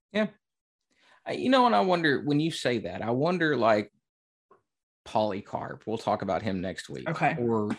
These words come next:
Speaker 1: things like Justin the Martyr, or even Paul or Peter, how did they understand their citizenship? Did they really think,
Speaker 2: Right.
Speaker 1: "Well, I'm a citizen of the Roman"?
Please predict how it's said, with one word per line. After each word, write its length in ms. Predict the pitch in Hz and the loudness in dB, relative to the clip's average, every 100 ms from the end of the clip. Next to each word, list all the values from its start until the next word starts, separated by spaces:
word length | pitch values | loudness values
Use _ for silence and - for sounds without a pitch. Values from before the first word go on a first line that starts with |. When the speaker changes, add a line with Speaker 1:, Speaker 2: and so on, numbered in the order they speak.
| - | -2
Speaker 1:
things 280 | 135 131 120 | 0 2 2
like 260 | 117 107 139 - _ - | 2 2 -2 -18 _ -2
Justin 320 | 120 - 113 | -2 0 -2
the 60 | |
Martyr, 600 | 104 104 101 98 90 71 _ _ _ | 0 0 -2 -2 -6 -8 _ _ _
or 100 | - | -8
even 320 | - 135 120 107 | -4 -2 -2 -4
Paul 560 | - 117 101 - - _ _ _ _ _ _ _ | -4 -2 -2 -4 -12 _ _ _ _ _ _ _
or 160 | - - | -2 -2
Peter, 520 | - 220 117 - - | -4 -6 -6 -6 -2
how 120 | 180 | 0
did 140 | 254 254 | 2 2
they 180 | 202 170 | 2 4
understand 440 | 110 110 98 92 | 2 0 -4 -4
their 100 | 71 | -6
citizenship? 640 | - - - - - 64 | -6 -8 -10 -14 -12 -8
Did 120 | 92 120 | -4 0
they 120 | 175 | 2
really 380 | 180 175 151 - - | 2 2 0 -4 -6
think, 260 | 131 135 131 | -2 -2 -2
Speaker 2:
Right. 80 | - | -8
Speaker 1:
"Well, 160 | 123 123 | -2 0
I'm 140 | 147 | 2
a 40 | 131 | 0
citizen 380 | - 123 - 117 | -2 -6 -2 -2
of 40 | |
the 80 | 107 | -2
Roman"? 320 | 110 107 107 | -2 -2 -4